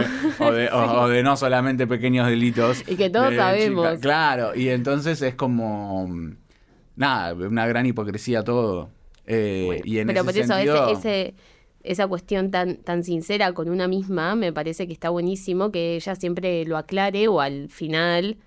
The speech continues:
Speaker 2: o en el medio siempre de alguno de sus, de sus textos, siempre lo dice que se acuerden de que,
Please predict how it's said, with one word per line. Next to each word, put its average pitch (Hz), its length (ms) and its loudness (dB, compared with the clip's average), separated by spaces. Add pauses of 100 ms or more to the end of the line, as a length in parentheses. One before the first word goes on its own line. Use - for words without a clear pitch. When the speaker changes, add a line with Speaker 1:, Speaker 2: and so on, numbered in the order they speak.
(440)
Speaker 2:
o 156 60 2
en 151 100 0
el 143 120 -4
medio 180 340 2
siempre 175 500 -2
de 160 120 -4
alguno 165 320 -2
de 175 120 0
sus, 165 400 -14 (300)
de 160 220 -2
sus - 180 -12
textos, 196 560 -2
siempre 160 500 -2
lo 151 120 -2
dice 151 340 -2
que 151 260 -8
se - 140 -6
acuerden 165 460 -2
de 147 100 -2
que, 139 380 -10